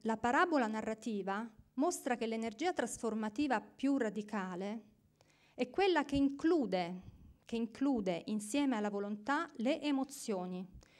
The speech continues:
e con le emozioni i bisogni più fragili. In un romanzo storico, La moglie, fondato sull'esclusione reciproca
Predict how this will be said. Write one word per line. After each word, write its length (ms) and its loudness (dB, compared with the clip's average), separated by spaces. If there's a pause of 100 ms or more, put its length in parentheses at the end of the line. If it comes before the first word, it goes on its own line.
e 160 0
con 200 0
le 80 2
emozioni 680 0
i 60 -4
bisogni 580 2
più 180 -4
fragili. 720 -8 (1080)
In 160 6
un 100 8
romanzo 420 4
storico, 680 2
La 120 2
moglie, 640 0
fondato 460 0
sull'esclusione 1080 -2
reciproca 840 -6